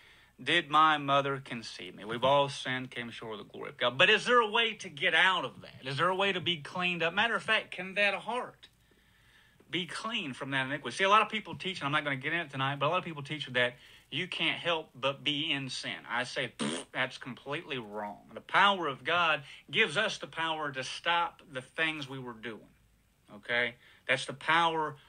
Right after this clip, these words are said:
of the blood of Christ, is to give us the power over that sin. That sin has no longer dominion over us, uh, Romans the eighth chapter. Now,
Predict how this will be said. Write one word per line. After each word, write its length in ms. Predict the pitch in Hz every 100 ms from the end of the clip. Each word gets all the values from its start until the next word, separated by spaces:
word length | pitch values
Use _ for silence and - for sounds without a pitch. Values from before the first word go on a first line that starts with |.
| _ -
of 100 | 117
the 80 | 110
blood 240 | 123 147
of 140 | 113
Christ, 560 | - 139 135 113 104 -
is 80 | 110
to 100 | 110
give 220 | 113 131
us 160 | 143 139
the 80 |
power 460 | 127 - 127 117 113 -
over 320 | 175 151 123
that 200 | 101 98
sin. 280 | - 107 101
That 140 | 156
sin 280 | - 190 165
has 200 | 160 143
no 140 | 147
longer 300 | 139 135 131
dominion 560 | 120 117 127 208 202 123
over 240 | 107 98
us, 160 | 101 - - - - - _ -
uh, 300 | - 92 - -
Romans 380 | 110 107 104 98
the 80 |
eighth 160 | 95 -
chapter. 360 | 147 139 - 104
Now, 300 | 127 98